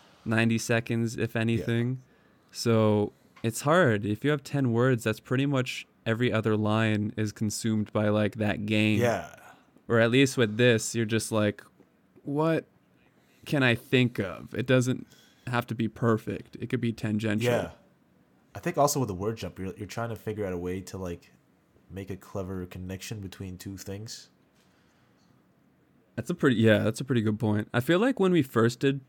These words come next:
Speaker 1: the word jumps, like, they were really quick and fun, and then I feel like as you do them, they kinda just become, like, practice.
Speaker 2: Practice, yeah.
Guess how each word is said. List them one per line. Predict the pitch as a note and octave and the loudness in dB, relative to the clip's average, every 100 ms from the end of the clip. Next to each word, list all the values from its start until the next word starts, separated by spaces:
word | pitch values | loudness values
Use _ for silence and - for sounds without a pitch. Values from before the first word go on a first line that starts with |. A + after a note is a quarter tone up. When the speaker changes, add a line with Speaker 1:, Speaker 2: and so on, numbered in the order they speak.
| - - | -20 -4
Speaker 1:
the | C#3 | 0
word | C3 C#3 C3 | 2 2 2
jumps, | C3 C#3+ F3+ - | 0 0 0 -2
like, | A2+ | 0
they | A#2+ | 2
were | A2+ A2+ | 4 4
really | B2 C#3 | 4 2
quick | C3 A#2+ A#2+ | 2 0 0
and | A2+ A#2 | -2 -4
fun, | - G#2+ A2+ F3+ - | -2 0 0 -2 -2
and | A#2 | 2
then | A#2 | 2
I | A2+ | 2
feel | C#3+ | 2
like | C#3+ C3+ | 0 2
as | A#2 | 2
you | A#2 | 0
do | G#2+ A2 | 2 2
them, | A2 A#2+ | 4 4
they | B2+ A2+ | 4 2
kinda | A#2+ A#2 B2 | 0 -2 -2
just | A#2+ | -4
become, | A2+ A2+ A2 | -6 -2 -2
like, | F#2 - | -2 -6
practice. | - - - - - | -8 -8 -8 -12 -12
Speaker 2:
Practice, | C#2+ D#2 - C#2+ - | -10 -12 -16 -16 -14
yeah. | D2+ | -16